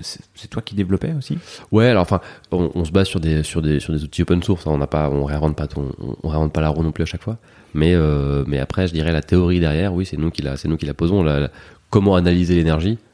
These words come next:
Speaker 2: Ça, c'est, euh, alors c'est pas moi qui le faisais, hein, c'était nos experts de, de l'industrie qui nous donnaient des formules, des idées, des approches, des, des grandes théories, et puis que nous, on venait, on venait implémenter mathématiquement.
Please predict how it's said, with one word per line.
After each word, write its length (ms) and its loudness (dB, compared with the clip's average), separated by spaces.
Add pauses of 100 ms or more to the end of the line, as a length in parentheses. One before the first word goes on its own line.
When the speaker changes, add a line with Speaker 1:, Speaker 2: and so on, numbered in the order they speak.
(120)
Speaker 2:
Ça, 140 0
c'est, 300 0
euh, 460 -6
alors 120 -8
c'est 100 -4
pas 120 0
moi 160 4
qui 100 -4
le 100 0
faisais, 180 2
hein, 100 2
c'était 280 -4
nos 120 -4
experts 420 0
de, 180 2
de 80 0
l'industrie 400 -2
qui 140 0
nous 80 2
donnaient 220 4
des 100 -2
formules, 500 0
des 200 -2
idées, 160 0
des 160 -2
approches, 360 0
des, 120 -4
des 140 0
grandes 200 0
théories, 340 0 (380)
et 60 0
puis 100 -2
que 120 -10
nous, 100 4
on 40 2
venait, 280 2
on 160 -2
venait 160 -2
implémenter 320 -2
mathématiquement. 520 -4